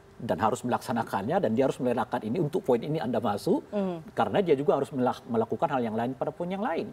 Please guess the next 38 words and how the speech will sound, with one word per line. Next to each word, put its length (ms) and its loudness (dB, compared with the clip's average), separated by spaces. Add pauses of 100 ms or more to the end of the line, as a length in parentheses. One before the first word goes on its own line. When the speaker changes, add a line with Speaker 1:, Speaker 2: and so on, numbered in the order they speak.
(360)
Speaker 2:
Tapi 240 6
Presiden 400 6
Speaker 1:
Nah, 160 -10
Speaker 2:
paham 160 8
Speaker 1:
titik 160 8
Speaker 2:
atau 160 2
tidak 320 4
bahwa 240 6
saat 320 4
ini 160 2
dia 160 6
sedang 240 4
dikondisikan? 720 2
Kalau, 160 0 (160)
kalau 240 4
Anda 160 4
Speaker 1:
Iya, 160 8
Speaker 2:
melihatnya 80 4
Speaker 1:
kalau 160 8
Speaker 2:
seperti 80 2
Speaker 1:
dilihat 240 4
Speaker 2:
apa? 80 4
Speaker 1:
dari 80 4
rangkaian-rangkaian 960 4
ini 240 0
kan 160 -4
sebetulnya 500 2 (300)
menghantam 580 0 (300)
nama 360 -2 (440)
Presiden 480 2
secara 240 -4
menyeluruh. 640 -6
Speaker 2:
Oke. 160 -10
Speaker 1:
Karena 240 2
bagaimanapun 800 2
ya 160 -4
ini 240 0
seperti 640 -2